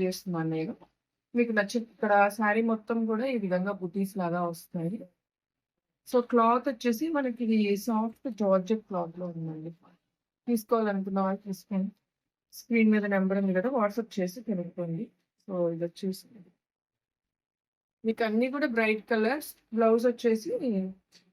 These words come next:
మీకు కాంట్రాస్ట్ వచ్చిందనమాట. ఈ కలర్స్ రెండు వచ్చాయి. ఇదిగోండి, ఈ కలర్స్ రెండు వచ్చాయి. చాలా బాగుంది. బ్లౌజ్ ఒకసారి ఓపెన్ చేసి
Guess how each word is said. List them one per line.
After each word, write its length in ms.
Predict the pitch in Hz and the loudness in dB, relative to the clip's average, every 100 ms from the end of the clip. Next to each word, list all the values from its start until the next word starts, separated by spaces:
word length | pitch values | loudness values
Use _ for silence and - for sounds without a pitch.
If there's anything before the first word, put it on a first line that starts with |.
| _ | _
మీకు 220 | 240 226 185 170 165 165 | -4 0 2 2 0 0
కాంట్రాస్ట్ 500 | 208 196 196 214 - | 0 2 0 0 -4
వచ్చిందనమాట. 760 | 190 - 175 165 165 160 160 156 226 302 _ _ - 190 185 190 | -10 -8 -6 -2 -2 -2 -4 -4 -6 -8 _ _ -12 -12 -8 -6
ఈ 20 | 208 214 | -6 -4
కలర్స్ 300 | 214 202 214 208 180 | -2 -2 -2 -2 -2
రెండు 200 | 180 190 | 0 -4
వచ్చాయి. 340 | 185 - 160 - _ _ _ _ _ _ _ _ _ 170 | -6 -10 -10 -10 _ _ _ _ _ _ _ _ _ -10
ఇదిగోండి, 380 | 165 170 170 190 | -6 -6 -6 -8
ఈ 20 | 185 | -6
కలర్స్ 300 | 175 185 - 185 | -4 -6 -4 -4
రెండు 200 | 175 185 | -2 -4
వచ్చాయి. 320 | 185 - 160 202 220 | -8 -6 -6 -6 -8
చాలా 200 | 180 160 147 | -6 -6 -8
బాగుంది. 440 | 147 151 151 160 220 _ - | -14 -18 -16 -12 -12 _ -8
బ్లౌజ్ 260 | 196 190 202 | 0 2 2
ఒకసారి 280 | 202 202 190 175 | -4 -4 0 0
ఓపెన్ 240 | 170 196 | 0 0
చేసి 140 | 175 | 0